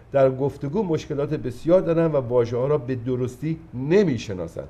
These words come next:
این وزارتخانه تاکید کرده است که باید سرمایه گذاری زیادی برای گسترش زبان چینی انجام داد. زبان چینی علاوه بر سختی در نوشتاری و گفتار،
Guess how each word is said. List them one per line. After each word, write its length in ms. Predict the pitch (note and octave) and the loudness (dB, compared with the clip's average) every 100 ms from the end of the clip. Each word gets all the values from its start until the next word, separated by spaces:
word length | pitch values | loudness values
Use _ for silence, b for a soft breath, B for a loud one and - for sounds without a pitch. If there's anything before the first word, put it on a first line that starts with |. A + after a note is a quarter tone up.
| - | -2
این 180 | D#3+ E3 | 2 2
وزارتخانه 560 | D3 D#3 D3+ D3+ F3+ | 4 2 2 0 -2
تاکید 440 | F3+ E3+ E3 G3 E3+ | 2 0 0 -4 0
کرده 260 | D#3 D3 | 2 2
است 140 | C3 - B B B - | 2 0 B B B -4
که 120 | D3+ | 2
باید 420 | C#3 D3 E3 F3+ | 4 4 6 4
سرمایه 580 | - D3+ C#3+ C#3 D3 C3+ | 4 2 2 2 -2 -4
گذاری 520 | B2+ C3 D3+ D3+ F#3 | -4 -2 -2 0 0
زیادی 540 | C#3 B2 C#3 G#3+ A#3 D#3+ | 0 -4 4 6 6 4
برای 440 | C3 B2+ B2 A#2 B B - | 2 2 -2 -4 B B -6
گسترش 580 | C3+ C#3+ - D3 G#3 G#3 | -2 -2 -2 2 2 4
زبان 400 | F3 C3 B2+ A#2 | 2 2 0 -4
چینی 480 | A2 - A2 C#3 D#3 B B - | -6 -8 -4 -4 -4 B B -4
انجام 840 | G#2+ G#2+ G#2 G#2 F#3+ G3 G2+ - | -2 -2 -4 0 4 4 2 -4
داد. 140 | - - - - - - - | -12 -14 -18 -20 -20 -20 -12
زبان 480 | A2 B2+ B2+ D#3+ D3+ | 2 4 6 2 0
چینی 340 | D3 C#3+ C#3+ | -6 -6 -4
علاوه 580 | D#3 - F#3 G#3 F3+ D3+ | -4 2 4 4 4 2
بر 180 | C3+ B2+ | 4 2
سختی 420 | A2+ C3+ A2 C#3 | 2 -2 -2 -4
در 160 | A#2+ A2+ | -4 -2
نوشتاری 600 | A2+ G#2+ - A2+ D#3 C#3 | -2 -6 -8 -6 -4 -2
و 140 | A#2 | -4
گفتار، 560 | A2 A2+ A#2 D3 E3 | -4 -8 -6 2 4